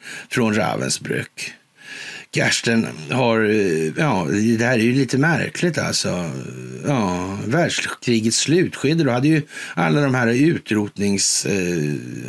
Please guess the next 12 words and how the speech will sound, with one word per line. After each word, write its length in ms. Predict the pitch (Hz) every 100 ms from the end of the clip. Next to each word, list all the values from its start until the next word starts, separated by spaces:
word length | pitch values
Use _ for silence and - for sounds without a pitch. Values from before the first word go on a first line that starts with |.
| 62 64 - - - -
dekreten 920 | 92 113 - 110 156 180 - 185 170 151
redan... 500 | 143 110 104 95 92 _ - - - - - _ _ _ _ -
Ja, 340 | 113 92 80
i 40 | 101
princip 380 | - 104 101 104
verkställts, 480 | 107 - - -
höll 80 | 120
jag 80 | 117
på 60 | 113
att 60 |
säga, 120 | 101
men 80 | -